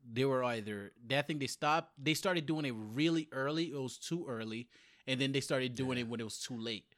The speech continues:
Speaker 2: It's
Speaker 1: They
Speaker 2: crazy
Speaker 1: missed the
Speaker 2: 'cause I, I
Speaker 1: sweet
Speaker 2: think that's,
Speaker 1: window
Speaker 2: um,
Speaker 1: when they were supposed to do it. I'll send you, I'll send you a video I watched on it. It was, it
Speaker 2: I
Speaker 1: was
Speaker 2: was, uh,
Speaker 1: very
Speaker 2: I think,
Speaker 1: interesting how they went
Speaker 2: uh,
Speaker 1: out of
Speaker 2: listening
Speaker 1: business.
Speaker 2: to a book 'cause that's what I do. Um, <laughs> uh,
Speaker 1: <laughs>
Speaker 2: I think they were saying, like, uh, most, most,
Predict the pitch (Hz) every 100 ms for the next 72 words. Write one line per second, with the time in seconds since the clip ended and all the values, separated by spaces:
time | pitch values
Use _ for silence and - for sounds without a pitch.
0 | _ - 127 123 147 139 - 123 131 135
1 | 160 156 131 120 107 104 110 107 107 -
2 | 117 107 110 107 101 - - - _ _
3 | 151 208 302 277 240 214 240 254 233 135
4 | 165 170 135 123 - 120 117 131 160 220
5 | 147 151 151 165 110 143 139 123 139 113
6 | 113 107 98 104 104 113 104 98 98 -
7 | 104 107 - _ - - - _ - 104
8 | - 101 90 95 98 - - - 107 95
9 | 92 90 - - - - - - - -
10 | 262 202 - 104 101 101 98 - - -
11 | - 202 131 107 120 - - - 120 151
12 | 156 139 - - 107 104 - 107 101 104
13 | 135 - - 120 127 131